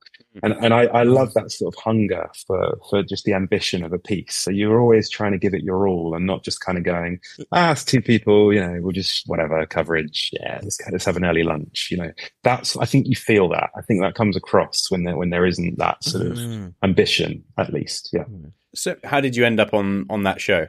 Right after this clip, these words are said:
Speaker 1: Like, how did that sort of come to you? Uh, 'cause obviously you've made a few features by this point. We've talked about
Speaker 2: Mm-hmm.
Speaker 1: a couple of them.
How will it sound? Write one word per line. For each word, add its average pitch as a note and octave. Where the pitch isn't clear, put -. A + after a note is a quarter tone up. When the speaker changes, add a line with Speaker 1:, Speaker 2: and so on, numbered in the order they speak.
Speaker 1:
Like, F2
how G#2+
did G#2+
that G2
sort G2+
of F2+
come F#2
to F#2+
you? F2
Uh, F2+
'cause -
obviously G#2+
you've G#2
made A2+
a G#2+
few G2+
features F#2+
by F#2
this F#2
point. F#2+
We've F2
talked -
about D3
Speaker 2:
Mm-hmm. G#3
Speaker 1:
a -
couple G2+
of E2+
them. F2+